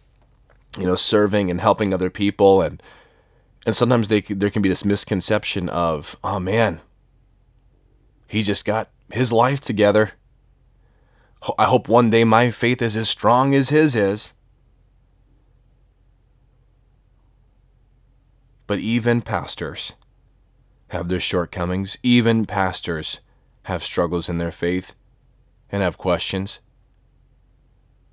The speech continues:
And so I implore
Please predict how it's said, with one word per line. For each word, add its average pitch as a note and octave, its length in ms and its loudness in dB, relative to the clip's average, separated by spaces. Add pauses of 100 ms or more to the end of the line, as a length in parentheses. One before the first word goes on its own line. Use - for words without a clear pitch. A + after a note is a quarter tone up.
(1600)
And A2 100 -2
so G#2 140 0
I C#3+ 160 2
implore C3 560 2